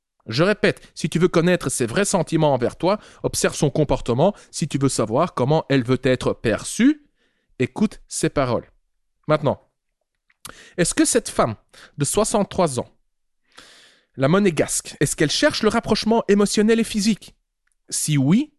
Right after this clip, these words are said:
alors elle est intéressée intimement. Est-ce qu'elle garde une certaine distance émotionnelle et physique ? alors elle n'est pas intéressée intimement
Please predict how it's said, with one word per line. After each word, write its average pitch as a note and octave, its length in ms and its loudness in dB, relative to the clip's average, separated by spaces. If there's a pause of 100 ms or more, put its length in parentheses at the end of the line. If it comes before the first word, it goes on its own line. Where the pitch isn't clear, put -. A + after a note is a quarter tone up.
(180)
alors A#2 480 0
elle C#3+ 160 2
est B2 160 -2
intéressée F#3+ 720 -2
intimement. G3+ 720 0 (880)
Est-ce E3+ 240 0
qu'elle D3 260 0
garde G3+ 320 2
une D#3+ 100 2
certaine D3 520 0
distance D#3 840 -2
émotionnelle C#3+ 840 2
et B2 80 0
physique ? A2+ 640 -4 (720)
alors C#3+ 380 0
elle G3+ 140 0
n'est G#3+ 100 4
pas B3 300 0
intéressée B2+ 640 -2 (160)
intimement C3+ 760 0